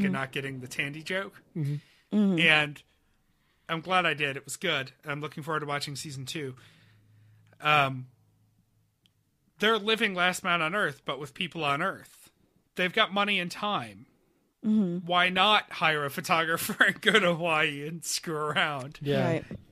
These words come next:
Speaker 1: You know, Last Man on Earth is basically just being rich.
Speaker 3: Yeah, being rich, but you have to, you have to work hard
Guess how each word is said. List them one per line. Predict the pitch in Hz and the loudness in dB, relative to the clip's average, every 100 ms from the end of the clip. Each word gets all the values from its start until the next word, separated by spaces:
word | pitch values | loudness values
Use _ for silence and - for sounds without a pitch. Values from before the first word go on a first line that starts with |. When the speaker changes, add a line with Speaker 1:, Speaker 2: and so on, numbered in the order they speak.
| _ _ | _ _
Speaker 1:
You | 185 | -6
know, | 160 135 135 _ - - - | -2 -2 -4 _ -20 -20 -8
Last | 180 196 220 | 0 2 2
Man | 202 | 0
on | 180 | 0
Earth | 196 190 | -2 -2
is | 170 | -6
basically | - 160 - 165 151 | -6 -6 -6 -10 -8
just | 165 - | -10 -4
being | 156 147 | -4 -4
rich. | 180 175 - - - _ - - - _ _ _ _ _ _ _ _ - | -8 -8 -10 -14 -14 _ -20 -20 -20 _ _ _ _ _ _ _ _ -2
Speaker 3:
Yeah, | 208 214 202 - | 4 6 4 2
being | 175 185 180 | 4 6 6
rich, | 180 - | 2 2
but | 170 143 | -2 0
you | 175 | 2
have | 165 160 | 0 0
to, | 165 147 - | -4 -10 -8
you | 165 | -2
have | 156 - | 0 0
to | 156 | 0
work | 151 165 | 2 0
hard | - 160 151 147 | 2 2 2 0